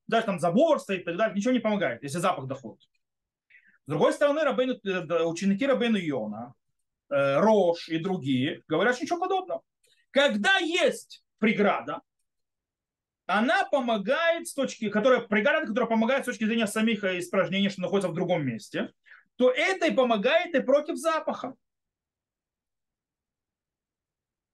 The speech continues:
Таким образом, если человек запах не чувствует,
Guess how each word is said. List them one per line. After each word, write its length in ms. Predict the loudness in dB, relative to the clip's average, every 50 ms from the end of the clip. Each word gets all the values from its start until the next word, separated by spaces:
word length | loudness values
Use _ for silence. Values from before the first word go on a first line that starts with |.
| _ _ _ _ _ _ _ _ _ _ _ _ _ _
Таким 280 | 0 2 4 4 4 6
образом, 680 | 6 6 6 4 2 2 2 0 0 -2 -2 -2 -4 -4
если 420 | -2 0 2 2 2 0 0 -2 -2
человек 320 | 0 4 4 4 4 2
запах 380 | 2 0 0 2 2 -2 -2 0
не 220 | 0 2 2 0
чувствует, 720 | 0 2 2 2 0 0 -4 -2 0 0 0 0 -4 -8